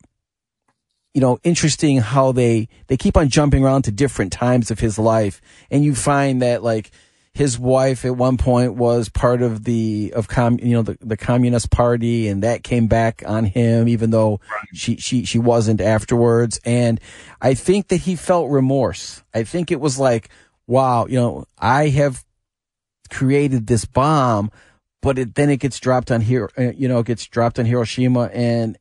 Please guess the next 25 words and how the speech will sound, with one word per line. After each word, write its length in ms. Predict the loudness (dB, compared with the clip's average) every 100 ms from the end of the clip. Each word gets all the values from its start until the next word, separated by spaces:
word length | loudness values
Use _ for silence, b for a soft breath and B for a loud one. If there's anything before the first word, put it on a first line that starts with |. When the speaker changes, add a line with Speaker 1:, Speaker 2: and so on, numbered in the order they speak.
| -6
Speaker 1:
he 180 | -4 -4
feels 520 | 0 0 2 0 -2
like, 180 | -4 0
"Wow, 360 | 0 0 -2 b b b
this 140 | -6 -4
actually, 320 | -2 -2 -2
like, 240 | -2 -4
hurt 400 | -10 -8 -6 -6
people." 440 | -6 -6 -4 -6 -4
'Cause 180 | -4 -2
they 120 | -4
show 260 | 0 0 0
a 40 |
scene 300 | -2 -2 0
where 100 | 2
they 140 | 0
test 380 | 0 -2 -2 -2
it, 160 | -6 -6 B B B -8
and 120 | -6
everybody's 500 | -4 -2 -2 -2 -4
cheering, 560 | -6 -4 -2 0 0
and 80 | -2
they're 100 | -4
so 260 | -2 0 0
excited. 720 | -2 -2 0 0 0 -2